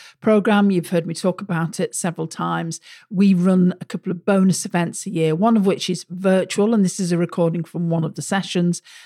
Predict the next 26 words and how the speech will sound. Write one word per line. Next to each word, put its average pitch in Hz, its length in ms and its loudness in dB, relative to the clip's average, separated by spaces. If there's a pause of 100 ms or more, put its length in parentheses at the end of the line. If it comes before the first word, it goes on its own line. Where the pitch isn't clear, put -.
(140)
and 214 160 4
the 226 80 6
other 208 180 4
one 190 380 2
is 214 220 0
physical, 262 480 0
so 214 160 0
we 196 140 4
all 190 140 2
turn 185 240 0
up - 240 -2 (440)
in 190 100 0
a 185 60 0
venue 190 640 4
in, 175 320 -2
uh, 165 260 -4 (320)
wh-, 214 300 -8
whoever 233 440 2
can 226 200 2
make 208 260 2
it 240 80 0
at 185 100 -6
the 202 80 -2
time 180 480 0
in 180 160 -4
November, 202 600 2